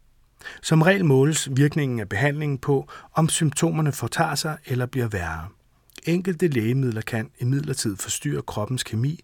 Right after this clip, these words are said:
uden at det i første omgang giver mærkbare symptomer. Så det kan være nødvendigt at overvåge blodprocenten eller teste leverfunktionen. På samme måde kan det under tiden være nødvendigt regelmæssigt at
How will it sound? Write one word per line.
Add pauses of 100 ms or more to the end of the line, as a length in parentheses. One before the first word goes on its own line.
uden
at
det
i
første
omgang
giver (280)
mærkbare
symptomer. (180)
Så
det
kan
være
nødvendigt
at (140)
overvåge
blodprocenten (240)
eller
teste
leverfunktionen. (640)
På
samme
måde
kan
det
under
tiden
være
nødvendigt (300)
regelmæssigt
at